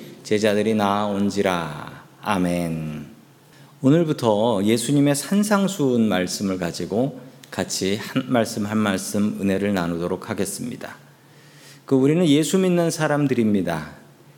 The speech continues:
예수 믿는 사람들은 예수님의 가르침을 알아야 하지요. 예수님의 가르침을 한 군데 모아놓은 성경이 있습니다. 그게 바로 마태복음 오 장, 육 장, 칠 장에 나오는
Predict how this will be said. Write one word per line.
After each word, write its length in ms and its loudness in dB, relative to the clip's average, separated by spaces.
예수 320 4
믿는 320 4
사람들은 600 2
예수님의 500 4
가르침을 540 0
알아야 480 0
하지요. 260 -8
예수님의 520 4
가르침을 840 0
한 240 0
군데 280 4
모아놓은 760 4
성경이 540 2
있습니다. 560 -6
그게 220 0
바로 460 2
마태복음 840 2
오 200 6
장, 520 0
육 300 -4
장, 320 2
칠 340 0
장에 280 2
나오는 580 2